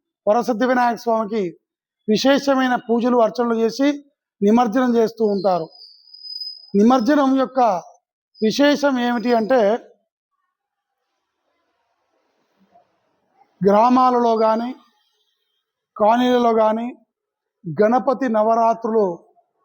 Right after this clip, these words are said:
చేసిన తర్వాత ఆ యొక్క నగరంలో ఉన్నటువంటి గ్రహబాధలు, ఎలాంటి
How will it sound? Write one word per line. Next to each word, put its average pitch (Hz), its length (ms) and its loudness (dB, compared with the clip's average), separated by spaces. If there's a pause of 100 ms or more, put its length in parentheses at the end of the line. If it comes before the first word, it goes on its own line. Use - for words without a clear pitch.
(600)
చేసిన 254 400 2
తర్వాత 220 440 0 (1900)
ఆ 226 100 4
యొక్క 240 160 0 (140)
నగరంలో 262 520 2
ఉన్నటువంటి 247 560 0 (1000)
గ్రహబాధలు, 220 800 2 (1900)
ఎలాంటి 247 420 4